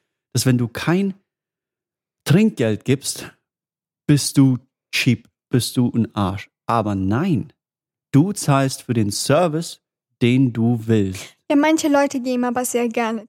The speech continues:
Speaker 2: Trinkgeld,
Speaker 1: Klar,
Speaker 2: wenn ihnen
Speaker 1: klar.
Speaker 2: alles
Speaker 1: Das
Speaker 2: sehr
Speaker 1: ist
Speaker 2: gut
Speaker 1: ihr
Speaker 2: gefallen
Speaker 1: Ding.
Speaker 2: hat.
Speaker 1: Das ist ihr Ding, das können sie gerne machen. Aber zwing mich nicht dafür und mach mich nicht dafür runter, wenn ich das nicht machen will. Weil ich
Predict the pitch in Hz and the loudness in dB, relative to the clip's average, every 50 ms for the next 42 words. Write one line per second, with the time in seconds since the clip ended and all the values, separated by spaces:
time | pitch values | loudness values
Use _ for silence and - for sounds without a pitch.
0 | _ _ 262 240 226 - 247 247 294 233 - 202 247 247 240 240 240 233 226 226 | _ _ -4 -4 -2 0 0 2 2 2 0 0 2 2 2 2 2 2 2 2
1 | 185 131 - _ _ - 262 254 262 254 214 214 - - 269 262 247 269 262 - | 2 0 -4 _ _ -2 2 4 4 6 4 4 4 4 4 2 2 0 -4 -2
2 | 220 240 262 254 240 269 262 226 - 277 277 269 269 269 269 277 196 185 - - | 2 4 4 4 4 4 4 6 6 4 4 2 0 -2 0 0 0 0 0 0
3 | 175 - - - - 220 240 226 220 220 202 160 139 135 147 135 - - 180 185 | -2 -2 -2 0 2 4 4 4 4 2 2 2 2 2 0 -2 0 2 4 4
4 | 180 160 175 170 170 175 180 180 185 196 202 185 - 127 - - _ _ _ _ | 4 4 2 2 4 4 4 4 4 4 2 2 0 -2 -6 -8 _ _ _ _
5 | _ _ _ - 170 165 180 170 - - - 160 180 190 180 165 156 180 208 - | _ _ _ 0 2 4 4 4 2 0 0 2 4 4 6 6 6 6 4 0
6 | - - - 175 160 - - - 135 120 110 - - 123 127 135 - - _ _ | -2 2 4 4 4 2 2 0 0 0 0 0 0 0 0 0 -2 -8 _ _
7 | - 131 127 143 143 156 147 - 143 156 180 - - 190 190 175 - - 175 165 | 0 0 2 2 2 0 0 0 0 0 0 0 -2 -2 -2 -2 0 0 -2 -2
8 | - - 156 151 151 156 151 - 131 113 120 113 120 - 131 127 - 127 120 - | 0 0 2 4 4 2 2 0 -2 0 0 -2 -2 -2 -4 -4 -2 -2 -2 0
9 | 123 113 - 160 185 - - 131 110 117 107 104 - _ _ _ _ _ _ - | -2 -2 0 -2 -2 -2 -2 -2 0 0 -2 -2 -4 _ _ _ _ _ _ 2
10 | 131 127 135 131 - 214 240 220 - - - - | 2 2 2 0 -2 -4 -4 -4 -6 -8 -14 -18